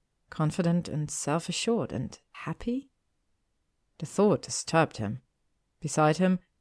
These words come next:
Hermione and Millicent took up a heated debate that included basilisk-quick repartees and repetitive utterances of Euclid and elements, and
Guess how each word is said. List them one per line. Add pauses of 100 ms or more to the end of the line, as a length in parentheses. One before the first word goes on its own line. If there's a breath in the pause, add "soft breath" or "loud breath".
(120)
Hermione
and
Millicent
took
up
a
heated
debate
that
included (280)
basilisk-quick
repartees (360)
and
repetitive
utterances
of (920)
Euclid
and
elements,
and